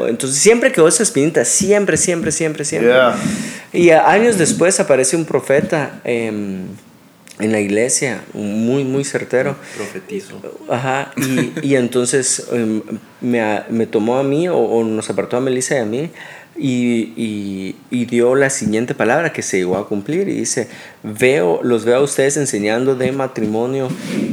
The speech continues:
Speaker 1: eh, muy cercano". Entonces fue como, como un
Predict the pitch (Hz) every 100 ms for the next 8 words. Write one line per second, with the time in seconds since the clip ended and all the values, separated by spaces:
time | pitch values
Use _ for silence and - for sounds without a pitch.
0 | - 110 101 98 117 131 143 - 180 175
1 | 127 135 - - - 151 175 - 175 151
2 | 117 - - - - - 131 117 107 107
3 | 123 151 160 160 147